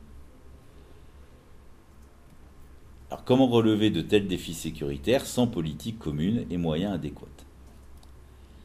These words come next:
Alors, comme on est déjà très en retard, je vais peut-être vous sauter le grand deux petit six sur la dissémination des armes, hein, et passer directement au grand trois,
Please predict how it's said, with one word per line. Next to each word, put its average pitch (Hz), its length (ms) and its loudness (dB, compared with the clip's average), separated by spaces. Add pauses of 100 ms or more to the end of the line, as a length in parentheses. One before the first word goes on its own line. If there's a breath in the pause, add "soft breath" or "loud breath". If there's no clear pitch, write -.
(120)
Alors, 69 120 -6
comme 143 140 -2
on 151 100 0
est 139 80 2
déjà 120 180 4
très 120 300 2
en 110 60 6
retard, 113 300 4
je 107 120 0
vais 87 60 -2
peut-être 120 520 -2
vous 85 140 -4
sauter 123 380 -2
le 90 120 2
grand 82 200 0
deux 113 120 0
petit 95 320 -6
six 117 240 -6
sur - 180 -6
la 71 120 0
dissémination 95 760 -2
des 73 240 -4
armes, 113 300 2 (760 soft breath)
hein, 76 220 -2 (260 loud breath)
et 85 100 0
passer 110 340 2
directement 113 640 2
au 82 80 2
grand 80 220 0
trois, 143 440 4